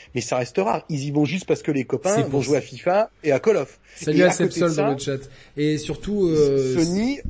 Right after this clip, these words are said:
Speaker 1: euh, se concentre à communiquer sur ses ultra gamers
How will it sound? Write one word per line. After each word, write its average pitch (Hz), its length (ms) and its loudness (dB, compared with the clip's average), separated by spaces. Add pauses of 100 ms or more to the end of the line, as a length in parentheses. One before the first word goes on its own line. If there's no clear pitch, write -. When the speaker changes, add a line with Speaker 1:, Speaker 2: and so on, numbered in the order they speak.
Speaker 1:
euh, 143 220 0
se - 180 -4
concentre 196 680 -2
à 151 120 -2
communiquer 156 640 -4
sur - 240 -10
ses - 240 0 (180)
ultra 190 880 2 (100)
gamers 123 480 0